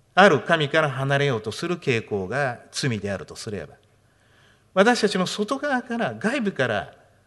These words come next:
働きかけて、神様から離れさせようとする。その力を悪魔として描いているわけです。つまり悪魔の存在が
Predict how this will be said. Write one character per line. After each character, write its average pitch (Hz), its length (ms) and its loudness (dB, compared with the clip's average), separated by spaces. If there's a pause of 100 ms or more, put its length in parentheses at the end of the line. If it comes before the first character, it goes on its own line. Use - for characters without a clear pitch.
働 127 360 2
き - 40 -16
か 104 120 2
け 78 120 -10
て、 - 140 -20 (480)
神 143 220 4
様 131 220 -2
か 117 100 -2
ら 110 80 -2
離 117 240 -4
れ 117 100 -2
さ 113 160 -8
せ 123 120 -12
よ 135 100 -4
う 147 40 -4
と 147 120 -4
す - 180 -12
る。 - 80 -18 (720)
そ 254 160 0
の 262 120 4
力 170 460 0
を 143 300 2
悪 120 240 -6
魔 78 140 -12 (560)
と - 100 -10
し - 120 -6
て 233 260 -6 (300)
描 117 220 0
い 95 40 -8
て 90 100 -16
い 80 60 -18
る 69 60 -18
わ - 100 -20
け - 120 -20
で - 60 -20
す。 - 100 -20 (680)
つ - 80 -4
ま 180 80 8
り 170 80 12
悪 247 200 6
魔 233 120 6
の 190 100 4
存 156 260 -2
在 120 280 -2
が 151 300 -4